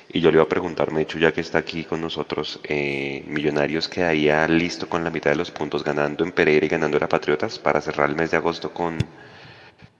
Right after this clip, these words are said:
con la mitad, un poquito más de la mitad de los puntos.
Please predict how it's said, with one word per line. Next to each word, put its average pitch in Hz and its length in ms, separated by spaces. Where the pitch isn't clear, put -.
con 73 360
la 73 80
mitad, 76 380
un 80 100
poquito - 280
más 82 120
de 87 60
la 87 80
mitad 78 200
de 76 40
los 87 100
puntos. 82 380